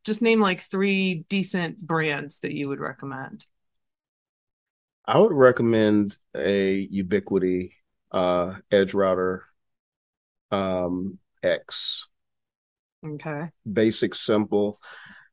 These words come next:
Speaker 2: I can't really go with three because Ubiquiti did get bought out by, I believe it was Microtic, um, maybe a couple of few years ago.
Speaker 1: Okay.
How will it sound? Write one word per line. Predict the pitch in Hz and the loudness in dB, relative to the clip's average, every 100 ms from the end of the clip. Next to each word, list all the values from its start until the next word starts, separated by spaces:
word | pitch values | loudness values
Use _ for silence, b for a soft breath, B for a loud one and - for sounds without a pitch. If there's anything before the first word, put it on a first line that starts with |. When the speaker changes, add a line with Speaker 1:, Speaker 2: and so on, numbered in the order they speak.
| _ _ - | _ _ -2
Speaker 2:
I | 110 | -2
can't | - - 143 131 | -2 2 4 4
really | 120 123 120 117 | 4 6 6 4
go | 98 87 107 120 | 0 0 0 2
with | 131 131 - _ _ | 2 0 -4 _ _
three | 123 110 117 127 | -4 0 2 2
because | 139 113 120 107 95 | 0 -2 0 0 -2
Ubiquiti | 95 110 107 113 110 110 87 - | -2 -2 0 0 0 -2 -4 -6
did | 98 104 104 - 104 | 0 0 -2 -8 0
get | 107 104 - | 2 2 -2
bought | 95 101 104 | -2 0 2
out | 101 107 - | 0 0 -2
by, | 101 98 98 95 92 | -4 -2 0 0 -2
I | 90 | -4
believe | 92 92 95 | -4 -2 -4
it | 95 | -6
was | 90 90 | -8 -8
Microtic, | 95 92 - 90 87 98 - _ _ _ _ _ _ _ - | -8 -8 -6 -6 -4 -6 -8 _ _ _ _ _ _ _ -6
um, | 101 95 92 90 90 92 - _ _ _ - - _ _ 110 | -4 -2 -4 -4 -6 -8 -12 _ _ _ -20 -20 _ _ -6
maybe | 104 92 | -4 -4
a | |
couple | 90 98 101 87 | -6 -6 -4 -8
of | - | -4
few | 101 | -4
years | 98 101 98 | -2 -4 -2
ago. | 113 113 107 - _ - 170 | 0 0 -2 -6 _ -12 -10
Speaker 1:
Okay. | 156 160 | -8 -8